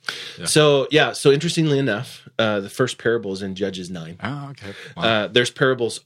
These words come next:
Speaker 2: all through the Old, the Old Testament. It's a major piece of communication. It certainly is ramped up in, in the life of Jesus. But, um, <clears throat> I,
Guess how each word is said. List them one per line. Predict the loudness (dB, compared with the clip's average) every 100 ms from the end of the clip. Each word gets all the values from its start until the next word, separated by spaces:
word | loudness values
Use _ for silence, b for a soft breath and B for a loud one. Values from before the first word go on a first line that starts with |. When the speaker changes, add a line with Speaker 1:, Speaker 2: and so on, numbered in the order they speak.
| _
Speaker 2:
all | -2 0 0 -4
through | -6 -6
the | -4 -6
Old, | -6 -8 _ -2
the |
Old | -2 -4
Testament. | -4 -4 -2 -2 -2 -2
It's | -2 0
a | 0
major | 0 -4 -4 -4 -4 -6 -10
piece | -10 -12 -10
of | -12
communication. | -10 -8 -8 -6 -6 -4 -8 -10 B B B 0
It | 0 0 -4
certainly | 2 2 2 -2
is | -2 -4 -8 -12 _ -10
ramped | -4 -4 -4 -6
up | -4 -4 -8 -10
in, | -8 -8 -10
in | -12 -12
the | -10
life | -8 -10 -10
of | -18 -14
Jesus. | -12 -8 -8 -8 -10 B B B B -6
But, | 0 2 2
um, | -2 -4 -10 _ _
<clears throat> | _ -10 -10 -16 _ _
I, | -2